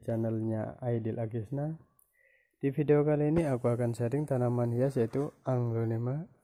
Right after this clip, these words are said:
Red Sumatra ya guys, ataupun pos ya.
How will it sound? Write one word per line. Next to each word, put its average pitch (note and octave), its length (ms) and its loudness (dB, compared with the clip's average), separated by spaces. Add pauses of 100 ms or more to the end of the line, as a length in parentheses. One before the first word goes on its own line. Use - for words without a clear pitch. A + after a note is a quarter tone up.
Red D3 240 -2
Sumatra B2+ 720 -2
ya A2+ 80 2
guys, A#2+ 240 -2 (320)
ataupun C#3 800 -4
pos C#3 240 0
ya. A2 240 -2